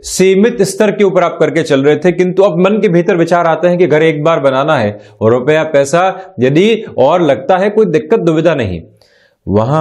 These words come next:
आप सिर्फ कंटेम्परेरी फ्रेम को देखने से बचिएगा। शुक्र ऐसी फैसिनेशन देते हैं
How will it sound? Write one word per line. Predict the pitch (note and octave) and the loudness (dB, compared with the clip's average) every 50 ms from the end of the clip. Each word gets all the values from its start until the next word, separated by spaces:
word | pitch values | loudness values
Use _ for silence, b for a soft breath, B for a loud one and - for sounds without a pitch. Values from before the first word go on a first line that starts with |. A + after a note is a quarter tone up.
| D#3 | 0
आप | C3+ B2+ C3+ C3 - - - | 0 0 -2 -4 -6 -12 -20
सिर्फ | - - - D#3+ D3+ - - - b b b b b - | -8 -4 -2 -2 -2 -4 -10 -16 b b b b b -2
कंटेम्परेरी | C3 B2+ C3 B2 B2 D#3 D#3 D#3+ D3+ D#3 E3+ F3 F3+ F#3 E3+ | -2 0 -2 -2 -2 -2 -2 -2 0 0 0 2 2 0 -2
फ्रेम | F3 C3 C3 B2+ C3 C3 | -2 -2 -2 -2 -2 -4
को | C3 - C#3+ | -4 -4 -2
देखने | A#2+ G#2 G#2 G#2 A2 A2 A2 | -2 -2 -2 -2 -4 -6 -6
से | A2+ A2 | -6 -6
बचिएगा। | F2 F2+ E2 - F#2 F2+ E2+ F2 F2 F2 | -8 -8 -8 -6 -6 -6 -4 -4 -4 -4
शुक्र | - C3 B2 B2+ - C3+ | -4 -6 -6 -4 -2 -2
ऐसी | B2 A2 A2+ G#2 C3+ C3 | -2 -2 -4 -4 -6 -6
फैसिनेशन | C3 A2 G#2 G#2+ A#2 A#2 A#2 A#2 - C#3 C3 A2 | -6 -6 -6 -6 -4 -4 -4 -4 -4 -6 -4 -4
देते | G2+ G2 F#2+ G2 A#2+ | -4 -4 -4 -6 -6
हैं | A#2 A2 B2+ D3 D3+ | -6 -4 -4 -6 -6